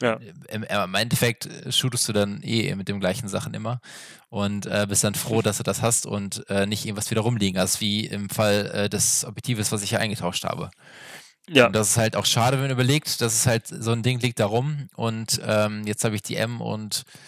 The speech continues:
Speaker 2: und, äh, die liegt nicht so oft rum.
Speaker 1: Jetzt hast du auch nur noch Leica, äh, alles, ne?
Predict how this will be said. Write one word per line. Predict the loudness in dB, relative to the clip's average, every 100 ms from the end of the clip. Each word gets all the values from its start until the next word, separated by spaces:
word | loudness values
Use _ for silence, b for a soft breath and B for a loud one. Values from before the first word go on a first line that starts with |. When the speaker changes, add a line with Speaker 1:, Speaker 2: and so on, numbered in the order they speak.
| b b b b
Speaker 2:
und, | -6 -4 -4 -6 -8
äh, | -2 -2 -2 -4 -2
die | 0
liegt | 0 0 0
nicht | 2 2
so | 0
oft | -6 -8 -10
rum. | -12 -16 -20 _ _ _ b b b
Speaker 1:
Jetzt | 0 8
hast | 8 10
du | 6
auch | 6
nur | 0 0 2
noch | 4 8
Leica, | 6 8 8 8 6 2 0 2 2 2
äh, | 0
alles, | 2 2 2 -2
ne? | -4